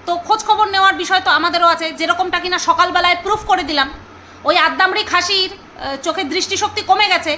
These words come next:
পাওয়ার কমে গেছে, তার জন্য সে অরেঞ্জ ব্যাগটা দেখতে পায়নি। লোকে, আহ, আমার, আমাদের যে বড়, উম, আহ, লাগেজ থাকে সেগুলো আমরা কোথায় রাখি? সবসময় সিটের নিচে রাখি।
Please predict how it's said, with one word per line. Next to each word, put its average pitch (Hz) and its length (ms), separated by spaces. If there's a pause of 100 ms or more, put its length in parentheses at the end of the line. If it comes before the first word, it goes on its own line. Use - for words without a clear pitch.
(120)
পাওয়ার 339 280
কমে 370 240
গেছে, 311 280 (300)
তার 349 140
জন্য 427 180
সে 440 140
অরেঞ্জ 392 340
ব্যাগটা 392 240
দেখতে 330 280
পায়নি। 311 420 (720)
লোকে, 349 340
আহ, 262 400
আমার, 254 360
আমাদের 320 360
যে 392 100
বড়, 294 300
উম, 254 500
আহ, 226 280
লাগেজ 294 400
থাকে 320 260 (280)
সেগুলো 339 320
আমরা 403 180
কোথায় 440 360
রাখি? 277 260 (360)
সবসময় 403 380
সিটের 440 360
নিচে 392 260
রাখি। 247 260